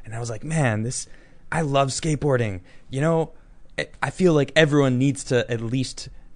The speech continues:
try it because there's something about getting da-, getting hurt and, and trying to, it's not a competitive sport. It, you are facing only one person, and it's yourself.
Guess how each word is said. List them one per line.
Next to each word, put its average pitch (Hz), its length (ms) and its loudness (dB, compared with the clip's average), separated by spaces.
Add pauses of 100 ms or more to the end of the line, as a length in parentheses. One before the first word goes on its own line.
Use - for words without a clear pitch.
(1000)
try 117 440 0
it 95 380 -4
because 123 300 0
there's 113 180 0
something 151 500 0
about 113 560 2 (320)
getting 123 300 2
da-, 107 200 0 (160)
getting 123 240 2
hurt 113 360 0 (360)
and, 113 360 -2
and 107 260 -4 (140)
trying 147 680 -2 (240)
to, 123 140 -2 (160)
it's - 180 -4
not 143 340 2
a - 40 -6
competitive 139 600 -2
sport. - 440 -4 (360)
It, 120 200 -2
you 120 200 0
are 107 120 2
facing 139 640 0
only 107 260 -2
one 113 320 0
person, 110 480 -4
and 98 160 -6
it's - 200 -8
yourself. 95 600 -4